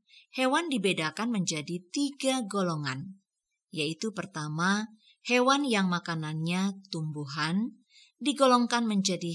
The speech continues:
hewan pemakan tumbuhan, atau disebut herbivore. Kedua, hewan yang makanannya hewan lain yang berupa daging,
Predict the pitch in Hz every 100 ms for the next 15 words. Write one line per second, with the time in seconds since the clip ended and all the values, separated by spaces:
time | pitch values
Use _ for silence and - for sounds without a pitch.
0 | 165 156 147 170 190 190 185 147 143 143
1 | 160 160 - 180 196 226 165 110 - _
2 | _ _ _ _ - 147 143 180 202 247
3 | 247 165 160 - 151 135 165 196 196 _
4 | _ _ _ - 190 214 233 196 226 202
5 | 175 135 - _ _ _ _ _ _ _
6 | _ _ _ _ _ _ _ - 220 254
7 | 285 165 160 247 - _ _ - 233 240
8 | 302 330 233 202 190 185 180 165 165 196
9 | 208 180 175 156 156 151 151 151 151 214
10 | 254 175 156 151 156 151 143 147 143 156
11 | 190 277